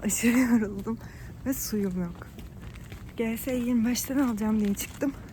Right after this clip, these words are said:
Sonra yolu bulamadığım için oraya da uğrayamadım.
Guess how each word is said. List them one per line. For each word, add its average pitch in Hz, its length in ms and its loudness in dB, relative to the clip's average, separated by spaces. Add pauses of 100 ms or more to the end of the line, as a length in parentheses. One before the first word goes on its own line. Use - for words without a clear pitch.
(720)
Sonra 247 520 0 (240)
yolu 247 260 2
bulamadığım 233 560 2
için 285 280 -2 (2500)
oraya 220 260 4
da 220 60 2
uğrayamadım. 196 520 2